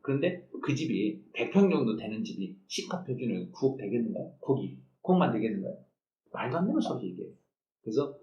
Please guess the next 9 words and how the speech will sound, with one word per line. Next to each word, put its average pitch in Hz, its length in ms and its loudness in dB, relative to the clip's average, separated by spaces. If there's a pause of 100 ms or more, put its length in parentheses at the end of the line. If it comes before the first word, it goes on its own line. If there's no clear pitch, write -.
(260)
시가 - 420 2
표준액이 143 540 -2
구억만 202 580 10
넘으면, 135 760 6
구억이 170 460 8
초과되고 220 1000 4
이 175 240 2
조건이 - 480 4
맞으면, - 520 -2